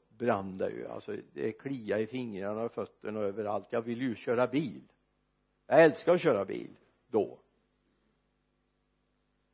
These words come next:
Så jag försökte säga, pappa, på lördag behöver jag skjutsa några ungdomar. Man måste ju ha förevändning. Annars sa pappa, du kan ta cykeln till kyrkan, det är inte längre, du kan ta cykeln.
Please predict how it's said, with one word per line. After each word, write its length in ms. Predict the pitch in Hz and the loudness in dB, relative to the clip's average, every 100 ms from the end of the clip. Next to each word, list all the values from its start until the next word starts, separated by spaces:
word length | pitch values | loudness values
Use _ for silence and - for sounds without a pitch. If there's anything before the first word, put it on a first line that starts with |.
| _ _ _ _ | _ _ _ _
Så 120 | - | 4
jag 320 | 165 160 156 - | 12 12 10 2
försökte 440 | 165 165 123 131 | 2 2 2 0
säga, 300 | 156 135 123 | 4 6 6
pappa, 480 | - 131 - 123 127 - - | 4 -2 2 4 4 0 -2
på 100 | 143 | 4
lördag 540 | 139 117 113 123 123 - - - - - | 6 6 6 4 4 0 -20 -20 -20 -6
behöver 220 | 131 139 | 0 2
jag 120 | 113 | 0
skjutsa 320 | - 135 117 | -2 -4 -2
några 180 | 110 117 | 2 2
ungdomar. 580 | 135 113 117 147 - - _ _ _ _ _ _ _ _ _ _ _ _ _ _ _ _ | 2 0 -2 -2 -6 -12 _ _ _ _ _ _ _ _ _ _ _ _ _ _ _ _
Man 160 | 127 127 | 0 2
måste 260 | 143 - | 0 4
ju 40 | 131 | 4
ha 60 | |
förevändning. 760 | - 156 123 110 139 143 95 - - _ _ _ _ _ _ _ _ _ _ _ _ | 6 6 6 4 2 2 -6 -12 -20 _ _ _ _ _ _ _ _ _ _ _ _
Annars 240 | 127 139 | 6 8
sa 120 | 147 139 | 8 4
pappa, 260 | 143 127 | 4 4
du 120 | 131 | 2
kan 180 | - 143 | 0 -2
ta 100 | 147 | -2
cykeln 340 | - 135 147 131 | -4 -4 -4 -4
till 100 | 139 | -2
kyrkan, 360 | 127 - 113 | -2 -2 0
det 80 | 135 | 2
är 20 | |
inte 200 | 127 139 | 2 0
längre, 320 | 139 131 113 | 0 0 0
du 120 | 104 123 | -2 -4
kan 160 | 131 | -4
ta 120 | 127 | -4
cykeln. 380 | 120 170 - 90 | -6 -8 -10 -16